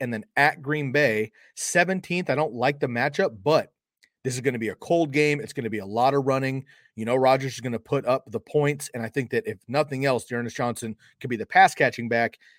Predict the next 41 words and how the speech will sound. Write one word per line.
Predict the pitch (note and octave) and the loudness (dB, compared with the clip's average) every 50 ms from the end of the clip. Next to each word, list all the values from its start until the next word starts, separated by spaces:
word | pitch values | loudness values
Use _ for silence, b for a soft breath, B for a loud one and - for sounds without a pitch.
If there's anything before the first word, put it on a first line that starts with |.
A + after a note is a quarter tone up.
| b _ - | b _ 4
if | C#3+ C#3+ | 4 4
Kareem | - - C#3+ B2+ A#2+ A2+ | 4 0 -4 -2 -2 0
Hunt | C3 B2 A2 A2+ - | -2 -2 -2 -4 -6
misses | A#2+ A#2+ A2+ - - - - | -6 -6 -6 -6 -6 -8 -8
significant | - A2+ G2 A2+ G#2+ - A2+ - - G#2+ F#2+ | -8 -8 -8 -8 -6 -6 -6 -6 -6 -8 -4
time. | - - C#3+ G#2+ F#2 D#2 | 0 0 0 0 -2 -6
So | - - C#3 A#2+ A2+ G#2 b b b b b _ - | -6 -4 -2 0 0 -2 b b b b b _ 0
D'Ernest | C3 D3 F#3 F#3 C#3 | 0 2 2 0 0
Johnson | - E3+ E3 E3 D3 - C3+ | 2 4 4 4 4 0 -4
is | A#2 - - | -4 -4 -4
somebody | - C#3 C3 B2+ A#2+ A#2 | -4 -2 0 0 0 0
I | G2+ | -2
want | G#2+ G#2 A2 B2 C3+ B2 B2+ | -2 -2 0 0 0 0 0
on | B2 A#2+ | -2 -2
my | A#2+ | -2
rosters, | A2 G#2 A2 B2 C#3+ D3 - - F3 F3+ E3+ C#3+ B B B B - | -2 0 2 2 2 2 2 0 0 0 0 -2 B B B B -10
especially | B2 - - - - D3+ E3+ E3+ - - B2+ A2+ G#2+ G2+ | -8 -8 -8 -8 -4 -2 -2 -2 -2 -4 -6 -6 -6 -6
if | A2+ - | -4 -2
I | B2 | -2
had | A2 A#2+ B2 A2 | 0 0 0 -2
a | A2 | -2
Browns | G2 F#2 A#2+ A#2 A2+ G#2+ G#2 G2+ F#2+ - - - _ _ _ _ _ _ _ | -2 0 0 2 2 0 -2 -4 -6 -10 -12 -14 _ _ _ _ _ _ _
running | A#2 B2 A#2+ A2+ G#2+ F#2+ | -2 -2 0 0 -2 -4
back. | F#2 E2+ - - - - | -6 -6 -8 -8 -10 -8
And | - B2 C3 | -6 -4 -2
then | C3 | -2
again, | C3+ B2+ D3 C#3+ C3 A#2 A2 A2 - - | 0 4 4 4 4 4 2 -2 -6 -8
I | G#2 | -6
mentioned | G#2+ A#2 A#2+ A#2 A2+ - A2 G2+ F#2 - _ _ | -2 -2 -2 -2 -2 -4 -6 -8 -8 -12 _ _
Royce | G#2+ G#2+ A#2 A#2 A#2 A#2 - | -8 -4 -2 0 0 -2 -4
Freeman | - - D3+ C#3+ A#2 G#2 F#2+ F#2 - _ _ _ _ _ _ _ _ _ _ _ _ _ _ _ _ C3+ | -4 0 0 0 0 0 -4 -8 -12 _ _ _ _ _ _ _ _ _ _ _ _ _ _ _ _ 0
is | B2 A#2+ A2+ G#2+ - B B B B B B | 0 0 0 -2 -6 B B B B B B
my | B2+ A#2+ A#2+ | 0 2 2
other | A#2 G#2+ A#2+ | 4 2 2
guy | G2 A#2 G#2+ G#2+ | 0 0 0 2
there | G#2 G#2+ G2 | 0 0 -2
here | F2+ G#2+ G#2 G2+ | -2 -4 -4 -4
with | F#2 F#2+ G#2 - - - | -4 -6 -6 -8 -10 -10
Burkhead. | B2+ - G#2 F#2+ - G2+ E2 - - | -8 -6 -6 -6 -8 -12 -12 -2 2
So | D#3 D3 | 4 6
again, | D3 D#3 D3+ A#2 E2+ | 6 8 6 4 4